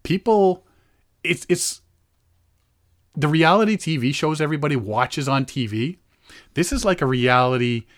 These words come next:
computer internet show where people at work and all that, they're following you during the day. "Oh, look where they're going. Oh, I know they're supposed to be going up here. And,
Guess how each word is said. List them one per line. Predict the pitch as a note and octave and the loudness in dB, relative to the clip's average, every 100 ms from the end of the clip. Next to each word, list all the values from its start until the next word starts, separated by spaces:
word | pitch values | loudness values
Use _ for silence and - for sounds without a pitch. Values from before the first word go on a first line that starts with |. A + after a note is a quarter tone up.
| _ _ - | _ _ -6
computer | C3+ - C3 B2 B2 | -4 -2 0 2 2
internet | B2+ B2 A#2 G#2+ | 0 -2 -2 -4
show | - A#2 F#2+ - _ _ _ _ _ _ | -6 -6 -6 -12 _ _ _ _ _ _
where | - C3 B2 | 2 4 4
people | D3 F#3 F#3 | 2 0 2
at | C#3+ | 0
work | C3+ A#2+ C3+ B2 A2 G#2+ | -2 0 2 2 -2 -6
and | A#2 | -2
all | A#2 A#2+ | 0 2
that, | A#2+ G#2 - - - | 2 0 -8 -16 0
they're | E3 | 0
following | - - C3+ D#3+ B2+ | 0 -2 0 2 0
you | G2+ F#2+ | -2 -4
during | G#2+ G#2+ | -2 -2
the | G2 | -2
day. | F#2+ A2 G#2 _ _ _ _ _ _ _ A#2+ | -6 -8 -10 _ _ _ _ _ _ _ -10
"Oh, | |
look | B2+ C#3+ | -6 -4
where | C#3 | -6
they're | |
going. | A#2+ C#3 C3+ | -4 -4 -2
Oh, | B2+ | 0
I | |
know | C#3+ F#3 | 2 2
they're | |
supposed | D#3 D#3+ C#3+ | 0 -4 -4
to | |
be | C3+ | -2
going | B2 | -2
up | A#2 | -2
here. | - D#3 C#3+ | -2 0 0
And, | G#2+ | 0